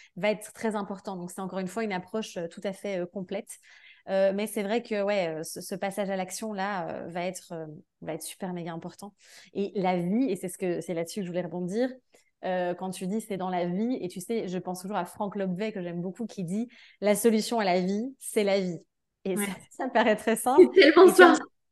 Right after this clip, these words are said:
Speaker 1: voilà, mais moi j'adore parce que, et c'est ce que je, je transmets aussi beaucoup, c'est l'expérience, l'expérience, l'expérience. Et c'est en vivant la vie, en fait, finalement,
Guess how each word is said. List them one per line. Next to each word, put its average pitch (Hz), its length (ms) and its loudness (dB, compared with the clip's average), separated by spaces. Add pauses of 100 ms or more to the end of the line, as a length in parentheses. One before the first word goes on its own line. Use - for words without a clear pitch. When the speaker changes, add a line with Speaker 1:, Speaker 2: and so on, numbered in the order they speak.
(100)
Speaker 1:
voilà, 226 340 6
mais 233 80 6
moi 285 160 6
j'adore 277 560 8
parce 240 240 2
que, - 80 2
et 233 220 4
c'est 226 140 -6
ce 196 60 -10
que 233 120 0
je, 208 260 2
je 196 140 -2
transmets 214 400 -4
aussi 214 200 -6
beaucoup, 226 320 0
c'est 214 360 -4 (640)
l'expérience, 226 760 2
l'expérience, 196 580 -10
l'expérience. 180 440 -14 (260)
Et 214 80 -2
c'est 285 180 0
en 247 120 2
vivant 262 580 2
la 226 160 2
vie, 208 460 -6
en 208 80 -6
fait, 247 240 -6
finalement, 208 580 -8